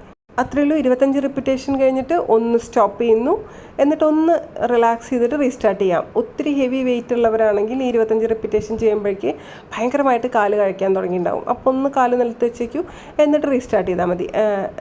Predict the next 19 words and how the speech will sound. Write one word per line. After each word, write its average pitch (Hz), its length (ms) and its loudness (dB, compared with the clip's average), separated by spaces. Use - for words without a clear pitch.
എങ്ങനെയാണെങ്കിലും 269 800 0
വണ്ണം 226 380 0
കുറയണമെങ്കിൽ 233 640 0
നമ്മൾ 220 240 0
കുറച്ചധികം 214 520 -2
വർക്കൗട്ട് 190 420 -2
ചെയ്യേണ്ടതായിട്ട് 185 600 0
വരും 170 180 0
കേട്ടോ. 214 140 0
സ്പെഷ്യലി 247 380 -2
ബെല്ലിയൊക്കെ 254 440 2
കുറയണമെങ്കിൽ 214 480 0
ദിവസേന 262 420 -2
ബെല്ലി 214 200 -2
ഫാറ്റ് 196 220 -2
റിഡക്ഷൻ 190 400 -2
എക്സർസൈസ് 190 520 -4
ചെയ്യേണ്ടതായിട്ട് 190 760 2
വരും. - 200 -4